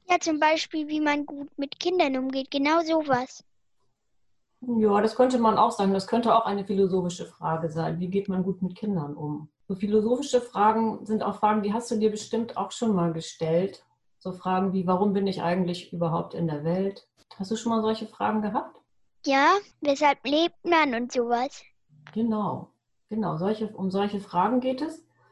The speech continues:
Speaker 2: Das sind ja Fragen, auf die gibt es nicht so einfache und klare Antworten. Da kann man sehr lange drüber nachdenken. Und da haben auch schon ganz viele Menschen lange Zeit drüber nachgedacht. Fällt dir noch so eine Frage ein?
Speaker 1: Ja, warum gibt's die Tiere?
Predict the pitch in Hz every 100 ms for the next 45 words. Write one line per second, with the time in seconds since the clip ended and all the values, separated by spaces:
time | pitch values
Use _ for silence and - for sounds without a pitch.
0 | _ _ _ 202 196 240 220 208 202 214
1 | 240 214 208 208 214 - 196 202 214 -
2 | _ _ _ _ - 185 196 208 208 202
3 | 196 190 - 196 185 175 185 202 214 220
4 | 226 269 339 - - 180 196 196 190 190
5 | 185 180 190 185 175 175 170 202 - 233
6 | 247 240 277 320 - _ _ _ _ _
7 | _ _ - 190 185 202 202 185 190 -
8 | 196 190 196 208 - 190 180 180 190 -
9 | 170 165 - 180 180 175 175 170 165 165
10 | 160 160 - 156 - 151 - - _ _
11 | _ _ - 214 220 202 220 - 240 233
12 | - 226 247 254 240 320 302 - _ _
13 | _ - 294 285 370 392 269 277 294 285
14 | 311 - - - 311 - 415 453 320 240
15 | 233